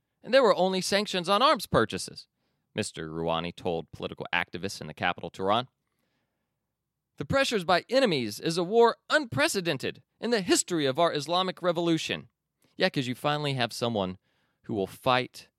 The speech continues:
the war that you have been waging in one way or another against us for the past forty years. Kinda nice, huh? Uh, I'm sure he was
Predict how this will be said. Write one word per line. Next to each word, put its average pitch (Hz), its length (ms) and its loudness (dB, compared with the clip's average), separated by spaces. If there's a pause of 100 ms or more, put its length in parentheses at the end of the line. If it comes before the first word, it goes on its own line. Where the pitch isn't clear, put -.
(400)
the 110 200 -2
war 123 540 -4 (320)
that 107 100 0
you 139 180 2
have 113 200 0
been 101 240 0
waging 101 640 -4
in 90 200 -6
one 107 280 -2
way 95 320 2
or 87 160 -2
another 101 340 -4
against 98 380 -6
us 69 120 -8
for 87 120 -10
the 80 80 -10
past 80 340 -6
forty 82 220 -10
years. - 380 -12 (2000)
Kinda 180 220 -4
nice, 180 320 -4
huh? 117 200 -2 (760)
Uh, - 160 -2
I'm 107 100 0
sure 117 220 -2
he 151 240 -6
was 87 320 0